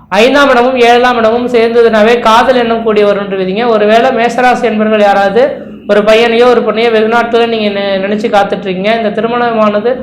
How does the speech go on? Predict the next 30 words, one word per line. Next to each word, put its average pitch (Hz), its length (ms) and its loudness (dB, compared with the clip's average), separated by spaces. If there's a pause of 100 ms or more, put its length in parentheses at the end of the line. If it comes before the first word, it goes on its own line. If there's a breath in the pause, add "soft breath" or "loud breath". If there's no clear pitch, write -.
(420 loud breath)
அஹ், 226 160 4
இருவர் 233 380 4
குடும்பத்துல 240 360 0
சொன்னா 220 340 -2
ஏத்துக்க 226 360 -2
மாட்டாங்கன்ற 208 540 0
மாதிரி 214 260 0
நீங்க 196 140 -4
நினைச்சாலும் 196 420 -2
சரிங்க, 190 240 -6
இந்த 233 240 -4
நேர 247 240 0
காலகட்டத்துல 214 640 2
உங்க 220 180 -2
இரு 214 180 2
வீட்டார் 226 340 0
சம்மதத்தோட 214 640 0 (640)
உங்களுக்கு 226 300 2
திருமணம் 285 380 2
நடைபெறதுக்கான 226 760 2
ஒரு 202 120 0
யோகமான 233 500 2
ஒரு 226 120 2
காலகட்டமும் 208 520 0
தொடர 196 280 0
ஆரம்பிச்சிச்சு. 180 540 -4
அப்ப 180 220 -2
இந்த 220 140 -2
மாத 240 260 2
காலகட்டத்துல 214 640 0